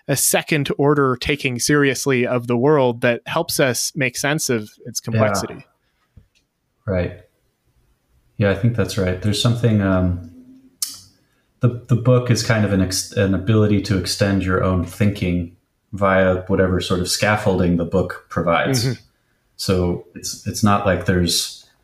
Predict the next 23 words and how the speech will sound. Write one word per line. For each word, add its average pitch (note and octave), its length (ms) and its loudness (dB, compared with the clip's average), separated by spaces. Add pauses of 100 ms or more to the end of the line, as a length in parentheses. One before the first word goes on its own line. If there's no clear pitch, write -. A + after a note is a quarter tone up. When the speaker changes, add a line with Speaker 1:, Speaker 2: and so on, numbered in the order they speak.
(680)
Speaker 2:
you G2 160 -4
know, E2 400 -2 (800)
a, - 40 -6
a G#2 40 -6
fixed - 480 -2
set G2 180 0
of F2+ 140 -6
content, G#2+ 600 0 (920)
you G2 80 0
know, F2+ 100 0
a - 40 -6
quantifiable F#2+ 920 2
amount F2+ 320 2
of F2+ 140 -4
knowledge F2+ 500 2
in F#2 100 -2
a D#2+ 60 -4
book. - 540 -4 (440)
It's - 180 -2
Speaker 1:
<laughs> - 20 2
Speaker 2:
really G2 600 2 (180)
whatever G2 440 2
the, E2+ 240 -2